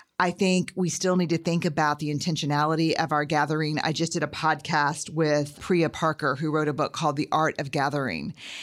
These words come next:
And boy, if there's ever time, if there's ever been a time in the world to follow Priya Parker and her work, it's now, because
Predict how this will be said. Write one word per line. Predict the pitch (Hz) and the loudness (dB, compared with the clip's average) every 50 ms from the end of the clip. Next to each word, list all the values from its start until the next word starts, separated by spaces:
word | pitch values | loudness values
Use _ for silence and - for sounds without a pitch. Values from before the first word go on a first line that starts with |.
| - - - - - _ _ - | -14 -16 -16 -18 -20 _ _ 0
And | 190 185 175 175 170 165 160 160 160 156 151 156 143 - - _ - | 2 4 4 4 2 2 2 2 0 0 -2 -2 -4 -8 -8 _ -4
boy, | 139 180 175 170 160 | 0 2 4 4 4
if | 147 | 2
there's | 156 156 139 | 2 0 0
ever | 165 160 180 175 | 0 0 0 -2
time, | - - 175 175 170 165 | 0 0 0 2 2 2
if | - - 160 - - 147 151 160 - - 143 | 2 2 0 0 0 0 0 0 0 0 0
there's | 170 165 160 | 0 0 2
ever | 185 196 214 | 2 0 2
been | 208 233 220 | 2 2 0
a | 202 | 0
time | - - 180 170 165 | -2 -2 0 0 2
in | 160 | 2
the | 147 147 | 0 0
world | 139 147 147 143 - | 0 2 2 0 0
to | 143 | -2
follow | - - 151 147 151 151 143 | -2 0 0 2 2 2 0
Priya | 147 - 170 160 147 135 | -2 -2 -2 0 0 -2
Parker | 117 - 160 151 143 147 139 120 110 123 147 - _ | -2 -2 -2 -2 -2 0 0 0 0 0 -2 -4 _
and | - 160 151 139 139 | -2 -2 0 -2 -2
her | - - 165 151 | -2 0 0 0
work, | 143 135 151 147 127 123 139 - | 0 0 0 0 0 -2 -2 -4
it's | 143 147 - - | -6 -6 -4 -2
now, | 160 156 156 147 127 135 | 0 0 2 2 2 0
because | - 139 - - 170 160 156 151 - | 0 -4 -4 -2 0 2 2 0 0